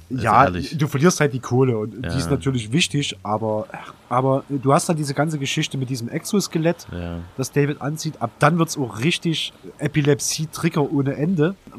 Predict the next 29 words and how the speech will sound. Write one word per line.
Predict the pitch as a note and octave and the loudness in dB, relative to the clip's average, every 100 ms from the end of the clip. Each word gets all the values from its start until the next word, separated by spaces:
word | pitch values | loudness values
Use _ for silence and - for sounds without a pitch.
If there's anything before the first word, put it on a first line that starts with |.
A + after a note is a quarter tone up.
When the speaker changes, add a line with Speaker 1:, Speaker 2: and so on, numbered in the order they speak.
| B2 | -2
Speaker 2:
weil | C#3 | 2
der | B2+ | 2
dann | B2+ B2 | 2 0
schon | D3 | 0
beim | C#3+ C3+ D3+ | 2 2 0
Installieren | D3 - A#2+ D3 F#3 F#3+ _ | -4 -2 0 2 2 0 _
des | A#2+ B2 | -8 -4
Exoskeletts | E3 E3+ - C#3 D3 - | -2 -2 -4 -2 -2 0
halt | B2+ - _ _ | -2 -2 _ _
so | C3 - F3+ C3 | -2 4 4 4
hart | D3 | -2
glitscht, | - D3 - D#3 | -2 0 2 0
dass | C3+ | 0
ich | B2+ | 0
dachte, | C3+ - C#3+ | 0 0 -2
„Okay, | - D3 G#3 | 2 4 6
ist | G#3 F3 | 6 2
jetzt | D#3 - | 0 2
gut, | G3+ F3+ | 2 4
wir | D#3 | 2
haben's | D#3+ | 2
verstanden.“ | E3+ - E3 F#3+ D3 | -2 2 2 2 0
Der | B2+ | 0
glitscht | C#3 D#3+ - | 0 0 2
halt | D#3 C3+ | 0 2
rum | F#3 D#3 | 0 0
wie | B2+ | -2
Sau. | A2 A2+ B2+ | 0 0 0
Speaker 1:
Mhm. | G2+ G#2 G#2 G#2 | 0 0 2 0